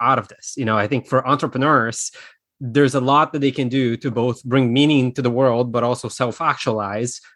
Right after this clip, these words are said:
uh, through building their companies. Um, what, what can other people be doing, uh, i-, i-, to, to, to help get us out of this problem?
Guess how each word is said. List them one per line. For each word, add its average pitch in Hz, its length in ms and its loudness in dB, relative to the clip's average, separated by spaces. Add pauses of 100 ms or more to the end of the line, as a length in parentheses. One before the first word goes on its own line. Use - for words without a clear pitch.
uh, 117 280 2
through 127 220 -2
building 120 300 0
their 107 140 -2
companies. 110 560 -4 (260)
Um, 110 460 2
what, 151 320 0
what 160 160 2
can 151 120 2
other 156 220 2
people 135 260 -2
be 123 100 0
doing, 143 440 4
uh, 113 400 0
i-, 120 300 -2
i-, 120 40 2
to, 127 200 2
to, 120 240 0
to 127 160 -2
help 135 240 0 (100)
get 131 160 2
us 110 100 0
out 120 160 2
of 110 80 -4
this 101 120 -12
problem? 120 320 -4